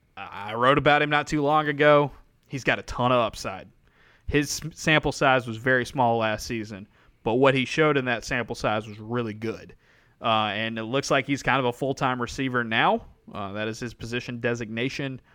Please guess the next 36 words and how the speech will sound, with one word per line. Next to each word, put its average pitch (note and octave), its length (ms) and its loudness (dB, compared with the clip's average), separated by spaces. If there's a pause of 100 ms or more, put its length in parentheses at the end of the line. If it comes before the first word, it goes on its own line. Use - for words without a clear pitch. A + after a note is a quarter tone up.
(400)
on C3+ 160 -2
the B2 80 -2
roster C#3+ 720 -2 (360)
officially E3 720 -4
for A#2+ 200 -4
Auburn. E3 380 -2 (880)
He's C3 180 -8
got B2 240 2
size. D#3 480 2
Auburn A2+ 240 0
doesn't A2+ 220 -8
have D#3 160 2
a E3 40 4
lot D#3 180 2
of D3+ 80 -2
size C#3+ 320 0
at C3+ 80 -4
wide C3+ 260 2
receiver. C3 580 -4 (1040)
Whether C#3+ 300 -2
it's C#3 140 -4
a C#3 60 -6
package E3 500 0
that C3 100 0
he F3+ 100 -2
turns E3+ 300 0
into C#3 320 -2 (220)
to D3 100 -6
being C3+ 260 -2
one C3+ 140 -2
of B2+ 40 -4
your A#2+ 100 -6
top B2+ 280 0
guys A#2 300 0
this A2 220 -12
year, G2 320 -10